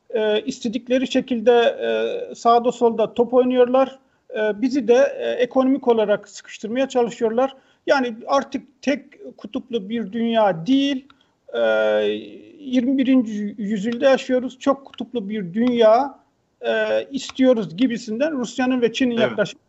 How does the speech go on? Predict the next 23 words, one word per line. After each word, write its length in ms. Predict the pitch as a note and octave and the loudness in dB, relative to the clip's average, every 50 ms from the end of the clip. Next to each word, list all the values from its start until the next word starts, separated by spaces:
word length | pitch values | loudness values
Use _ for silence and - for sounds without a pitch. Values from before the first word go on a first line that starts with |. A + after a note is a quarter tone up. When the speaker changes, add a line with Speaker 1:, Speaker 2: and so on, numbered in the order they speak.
| _ - | _ -2
Speaker 1:
bu. 200 | B3 F#3 E3 - - - _ _ - | -2 -2 -2 -6 -14 -20 _ _ -8
Bu 100 | - - | -4 0
konuda 280 | - B3+ A#3+ A#3 A#3 | 0 2 4 4 4
da 60 | A#3 | 4
Speaker 2:
Yani 180 | A#3 B3+ C4 A#3+ | 4 2 2 -2
Speaker 1:
birbirlerini 300 | A3+ G#3+ A3 G#3+ G#3+ - - _ | -2 -2 -2 -2 -2 -4 -8 _
destekliyorlar. 600 | D4 C4+ C4 - C4 A#3+ _ _ A3+ G3 _ - _ _ _ _ _ _ _ _ _ _ _ _ | -8 -6 -6 -6 -8 -10 _ _ -8 -8 _ -10 _ _ _ _ _ _ _ _ _ _ _ _
Speaker 2:
Vatan-, 380 | B2 B2+ B2+ - E3 D#3+ D#3+ - | -6 -6 -4 -4 -6 -6 -6 -8
vatandaşlar 840 | - C3 C3+ - E3 D#3+ E3 D#3+ E3 D#3+ C3+ - - E3 E3 E3 D3 C#3 - _ _ _ | -8 -8 -8 -6 -8 -10 -6 -4 -6 -6 -6 -6 -4 -2 -2 -2 -4 -6 -20 _ _ _
nezdinde 720 | A#2 A2 B2 C3+ C#3 C#3+ C#3 C3+ D3 D#3 D3+ D3+ D#3 D3 | -16 -12 -8 -6 -6 -6 -6 -8 _ -10 -8 -8 -6 -4
de 240 | D3+ C#3+ B2+ A2+ - _ _ _ _ _ _ _ _ _ | -4 -4 -4 -4 -8 _ _ _ _ _ _ _ _ _
yani 220 | - G#2+ G#2+ G#2+ G#2+ | -12 -10 -10 -8 -8
dediniz 380 | B2+ B2+ C#3 D#3 D#3 C3+ - | -8 -10 -8 -10 -12 -12 -12
ki 140 | _ - C3+ | _ -10 -8
Rusya'nın 460 | B2+ C3 C3 - C#3 C3 C3 C3 B2+ | -8 -10 -10 -10 -10 -8 -8 -8 -8
zaten, 440 | A#2+ B2+ B2+ B2 _ C#3 C3 A#2+ - _ _ | -6 -6 -6 -6 _ -12 -12 -12 -14 _ _
e, 60 | F#2 G#2+ | -12 -10
rezervleri, 960 | G#2+ G#2 G#2 G2+ G2+ G#2 A2 A2 A2 B2+ B2 B2 A#2+ A#2 B2 A#2+ A#2+ A2+ A2+ | -10 -10 -10 -10 -6 -6 -6 -6 -4 -4 -4 -4 -4 -6 -8 -8 -10 -8 -6
rezerv 380 | A#2 A#2 A2+ D3 C#3+ C3 A2 | -6 -4 -2 -4 -4 -4 -4
bolluğu 420 | A2+ A#2 A#2 A2+ A#2 B2+ C3+ B2 G#2 | -4 -4 -2 -2 0 0 0 0 -2
var, 160 | G2 G2 - - | -4 -8 -12 -14
fazlası 460 | _ G#2 G2+ G2+ G#2 G#2 - - G#2+ F#2 | _ -14 -14 -14 -18 -20 -20 -18 -16 -14
var. 200 | F2 G#2 _ | -14 -16 _